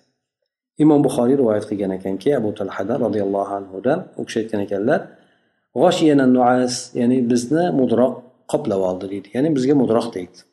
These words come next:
Biz esa Uhud jangida saflarimizda turgandik. Ya'ni maydonda turgan paytimizda bizga mudroq keldi, deydi. "Qilichim bo'lsa, qo'limdan tushib ketar edi, men olardim, tushib ketardi, olardim", deydi.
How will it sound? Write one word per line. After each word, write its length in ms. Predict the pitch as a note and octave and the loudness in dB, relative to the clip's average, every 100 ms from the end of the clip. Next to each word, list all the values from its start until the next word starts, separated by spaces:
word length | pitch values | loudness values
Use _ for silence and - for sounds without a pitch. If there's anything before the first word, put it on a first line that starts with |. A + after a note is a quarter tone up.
| _ _ _ _ _ _ - | _ _ _ _ _ _ 0
Biz 180 | F3 F3+ D#3+ | 0 2 0
esa 280 | D3 F#3 G#3+ A#3 - - | 0 2 0 -2 -8 -2
Uhud 280 | C3+ D#3+ C3 | 0 0 0
jangida 500 | A2+ A2 G#2+ A2+ F3+ A3+ - - | 0 0 0 0 0 -2 -12 -12
saflarimizda 760 | - B2+ - A2+ G#2 G2 G#2+ | -4 -4 -2 -2 0 -2 -4
turgandik. 540 | B2 C3+ G#2 F#2 F2 - | 0 0 0 -4 -8 -4
Ya'ni 200 | C#3 F3+ G3+ F#3+ - - - | -2 -2 -4 -10 -18 -20 -20
maydonda 460 | - E3+ F3+ D3 D#3 | -2 0 2 2 2
turgan 300 | - D3 D#3+ D3+ | 0 0 0 2
paytimizda 600 | B2+ B2 A2 G#2 A#2 G#3 - - _ B2 | -2 0 -4 -2 0 0 -2 -14 _ -4
bizga 280 | A2+ A2+ D3 | -2 0 0
mudroq 340 | A#2 G#2 - | 2 -2 -4
keldi, 280 | - F2 F2 | -6 -8 -8
deydi. 240 | - - _ _ | -16 -20 _ _
"Qilichim 380 | - D3+ D3+ G#3+ F3 | 4 4 6 4 4
bo'lsa, 240 | C3+ F#3+ G3 - - _ | 4 2 0 -4 -14 _
qo'limdan 460 | D3 C3 C3 D3+ D3 | 4 6 6 4 2
tushib 240 | - - | -2 -4
ketar 320 | A2+ A#2 E3 | -2 2 4
edi, 160 | E3+ E3 | 4 4
men 180 | C#3 A2+ | 4 2
olardim, 540 | A#2+ B2+ E3 E3+ D#3+ D#3+ | 2 2 2 2 0 -2
tushib 220 | - - | -4 -4
ketardi, 440 | B2 D#3+ E3+ D#3 E3 | -2 2 2 2 2
olardim", 560 | B2+ C3 A#2 F#2+ F2+ F2+ | 4 4 4 0 -6 -10
deydi. 240 | F2+ | -16